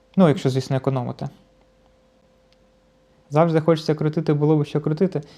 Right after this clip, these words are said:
А в цьому плані зручно буде лайнабеті мати доступ, там можна крутити скільки завгодно. Правда, емоції не ті, але можна. Вгамувати, так би мовити. Це, знаєте, як, е,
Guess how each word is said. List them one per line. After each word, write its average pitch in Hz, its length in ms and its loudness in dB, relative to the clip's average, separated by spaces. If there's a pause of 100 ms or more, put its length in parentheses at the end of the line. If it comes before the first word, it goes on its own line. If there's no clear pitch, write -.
(340)
А 254 80 2
в 226 80 0
цьому 208 280 6
плані 165 460 4
зручно 156 380 0
буде 143 180 0
лайнабеті 135 560 -2
мати 131 440 -4
доступ, 151 380 -2
там 147 140 0
можна 135 220 -4
крутити 135 260 -4
скільки - 260 -10
завгодно. 139 460 -8 (240)
Правда, 147 400 2
емоції 151 420 -2
не 127 100 -6
ті, 151 200 -12 (680)
але 165 180 2
можна. 131 400 -6 (1300)
Вгамувати, 139 720 2
так 135 140 -6
би 139 140 -8
мовити. 135 240 -4
Це, 156 100 -4
знаєте, 180 340 0
як, 139 220 -4
е, 139 120 -2